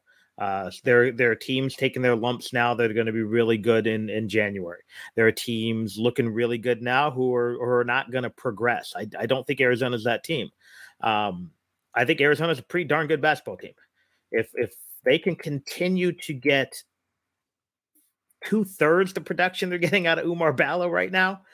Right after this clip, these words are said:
uh, they're gonna be a really tough matchup. 'Cause, you know, I think I've liked Tubelis has been as advertised. Ramey has been a little bit better than advertised. I'll tell you, the guy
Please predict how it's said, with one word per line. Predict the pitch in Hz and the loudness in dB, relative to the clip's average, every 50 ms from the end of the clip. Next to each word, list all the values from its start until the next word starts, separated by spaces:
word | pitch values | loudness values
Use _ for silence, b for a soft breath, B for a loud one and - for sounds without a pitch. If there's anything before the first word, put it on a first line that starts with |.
| b b b b b b | b b b b b b
uh, | - 143 135 | 0 2 4
they're | 143 147 | 4 4
gonna | 135 151 139 127 | 4 2 2 2
be | 131 127 | 0 0
a | 123 | 2
really | 131 135 127 127 | 4 4 2 2
tough | - 139 127 - | 2 -2 -4 -2
matchup. | - 123 123 - 95 87 | -2 -4 -4 -4 -8 -10
'Cause, | - 143 120 127 | -10 -10 -8 -6
you | 160 | -4
know, | 151 135 135 131 | -4 -2 -2 -2
I | 123 123 131 131 | -2 -2 -4 -4
think | - - 139 131 120 - _ b b b b b b b | -4 -6 -8 -10 -10 -14 _ b b b b b b b
I've | - - | -6 0
liked | 135 135 135 - - _ _ | 0 0 0 0 -8 _ _
Tubelis | - 127 123 123 131 139 139 - | -6 -2 -2 0 0 -2 -4 -6
has | 135 | -8
been | 120 139 139 143 | -4 -2 0 0
as | 143 135 151 | 0 0 2
advertised. | 147 160 170 147 123 - 104 - - - - _ _ _ _ _ _ 95 | 0 0 0 -2 -8 -8 -8 -12 -14 -18 -20 _ _ _ _ _ _ -12
Ramey | 92 98 110 139 160 160 151 127 117 | -2 0 0 0 0 -2 -4 -6 -6
has | 127 113 101 | -6 -8 -4
been | - 120 120 | -2 -2 -2
a | 120 | 0
little | 117 123 120 117 | 0 0 0 0
bit | 120 107 92 | -4 -4 -4
better | 117 110 107 | -4 -2 -2
than | 107 104 | -2 -4
advertised. | 101 101 95 104 95 104 | -4 -6 -6 -6 0 0
I'll | 151 185 | 0 2
tell | 226 160 | 2 2
you, | 127 | 0
the | 127 | 0
guy | 107 135 135 131 131 123 113 | 0 2 2 2 2 0 -4